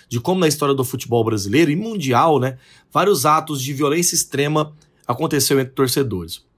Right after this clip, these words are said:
O que é inédito é entender o movimento de jovens, movimento social de jovens,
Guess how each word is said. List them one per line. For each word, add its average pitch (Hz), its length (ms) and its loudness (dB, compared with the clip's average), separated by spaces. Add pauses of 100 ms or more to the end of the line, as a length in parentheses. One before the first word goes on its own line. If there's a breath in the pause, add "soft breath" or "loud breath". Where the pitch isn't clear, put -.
(140)
O 139 100 -4
que 180 160 2
é 233 100 2
inédito 175 640 -2
é 135 60 -6
entender 160 440 -2
o 180 140 2
movimento 165 760 -4
de 123 120 -10
jovens, 117 460 -2
movimento 135 380 -6
social 123 320 -4
de 113 220 -10
jovens, 135 480 -6